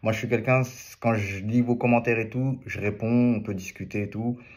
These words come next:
C'est avec grand plaisir. Donc, euh, enfin, voilà. Donc,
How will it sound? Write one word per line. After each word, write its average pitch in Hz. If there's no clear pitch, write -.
C'est -
avec 98
grand 110
plaisir. 101
Donc, 104
euh, 95
enfin, 98
voilà. 98
Donc, 101